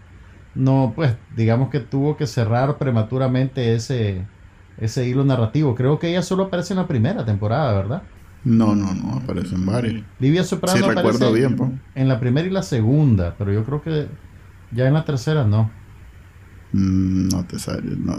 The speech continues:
Speaker 2: hace mucho la vi.
Speaker 1: Pero bueno, el personaje ahora lo hace Vera Farmiga, que es más conocida por las películas del Conjuro, pero que realmente es una actriz muy, muy, muy buena, pues.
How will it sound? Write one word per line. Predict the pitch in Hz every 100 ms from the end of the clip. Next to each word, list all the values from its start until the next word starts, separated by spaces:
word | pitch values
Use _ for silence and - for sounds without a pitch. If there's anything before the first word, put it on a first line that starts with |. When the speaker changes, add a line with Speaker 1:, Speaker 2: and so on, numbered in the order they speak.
| -
Speaker 2:
hace | 98 92
mucho | - 90 -
la | -
vi. | - - - - -
Speaker 1:
Pero | 147
bueno, | 196 170
el | 143
personaje | 147 117 123 147 175 147
ahora | 135 139 147
lo | 135 120
hace | 120 - 139
Vera | 131 139
Farmiga, | 151 123 127 135 151 147
que | 117
es |
más | 123 117
conocida | 139 131 127 127 117 123 135 - - - - - -
por | 120
las | 123 113
películas | 113 110 113 123
del | 123 117
Conjuro, | 113 110 175 143 113
pero | 107 101
que | 107
realmente | 101 107 107 117 120
es | 117
una | 117
actriz | 110 113 110
muy, | 110 110 107 98
muy, | 95 101 101 101
muy | 107 110
buena, | 104 127 131 101
pues. | -